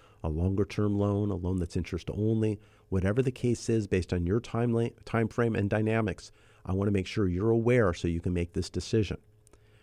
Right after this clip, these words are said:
Whether you're purchasing, refinancing, going forward, or going in reverse, I want to help you with your real estate life. We have individuals that we've helped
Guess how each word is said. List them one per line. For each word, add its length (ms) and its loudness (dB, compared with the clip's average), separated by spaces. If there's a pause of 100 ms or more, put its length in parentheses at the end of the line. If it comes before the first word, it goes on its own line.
(120)
Whether 160 0
you're 120 0
purchasing, 560 -2
refinancing, 880 -2
going 260 0
forward, 480 0
or 100 -4
going 280 -2
in 120 0
reverse, 560 -2 (580)
I 160 -2
want 180 0
to 60 0
help 240 -4
you 240 0 (140)
with 220 -2
your 340 2 (380)
real 180 0
estate 260 -4
life. 460 -2 (760)
We 140 2
have 160 2
individuals 560 0
that 80 -4
we've 180 -4
helped 340 -4